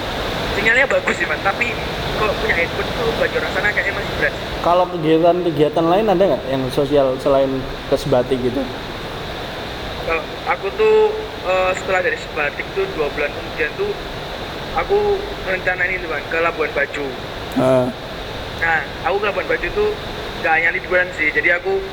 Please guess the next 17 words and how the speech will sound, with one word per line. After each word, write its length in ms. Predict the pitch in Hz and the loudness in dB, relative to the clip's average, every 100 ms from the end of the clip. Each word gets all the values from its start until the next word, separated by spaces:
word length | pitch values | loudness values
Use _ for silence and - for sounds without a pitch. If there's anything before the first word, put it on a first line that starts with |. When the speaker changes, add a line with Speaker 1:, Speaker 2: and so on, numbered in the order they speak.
| - | -4
Speaker 1:
awalnya 580 | - 175 180 180 196 240 240 - - - - - - - | 0 4 4 2 2 0 -2 -8 -8 -8 -8 -8 -8 -6
ini 220 | 359 381 | -2 -2
apa 220 | 185 180 | -2 -2
namanya, 340 | 190 185 190 208 202 - | -4 -2 0 0 -2 -4
ada 180 | 180 190 | 0 0
sisa-sisa 440 | 175 - 214 202 202 | 0 0 0 2 -2
buku 340 | 170 - 202 | -4 -4 2
yang 120 | 214 202 | 2 2
nggak 160 | 160 | -2
bisa 200 | - 190 | -2 0
aku 120 | 185 190 | -2 0
bawa 360 | 165 170 160 - - | 2 4 2 0 -2
ke 140 | 160 160 156 160 - - - - | 0 0 0 -4 -6 -8 -6 -4
Sebatik 380 | 170 156 175 | 0 0 0
dulu, 160 | 160 156 | -2 -4
Mas. 200 | 143 135 - - - - | -4 -4 -6 -8 -8 -4
Speaker 2:
Ah, 480 | - 143 147 147 139 | 0 4 4 4 2